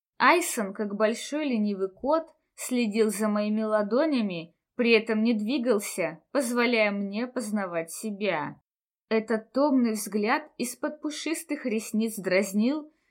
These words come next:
провоцировал даже сильнее, чем откровенные ласки, которые он дарил мне ранее.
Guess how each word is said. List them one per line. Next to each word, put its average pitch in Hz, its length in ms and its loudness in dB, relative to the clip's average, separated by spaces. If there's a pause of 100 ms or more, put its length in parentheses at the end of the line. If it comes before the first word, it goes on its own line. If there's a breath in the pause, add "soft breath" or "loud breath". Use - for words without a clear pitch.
(120)
провоцировал 247 1000 0
даже 185 300 -2
сильнее, 220 880 -2 (220)
чем 240 280 0
откровенные 226 840 0
ласки, 208 800 -2 (180)
которые 254 460 2
он 226 120 2
дарил 208 380 2
мне 202 220 -2
ранее. 156 680 -4